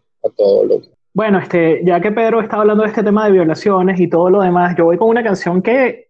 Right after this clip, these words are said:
Speaker 2: en parte me traumó cuando me puse a escuchar, mm, detenidamente.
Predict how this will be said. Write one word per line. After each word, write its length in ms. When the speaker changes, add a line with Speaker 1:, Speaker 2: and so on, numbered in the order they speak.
Speaker 2:
en 120
parte 480
me 160
traumó 580
cuando 400
me 180
puse 300
a 20
escuchar, 560
mm, 380
detenidamente. 960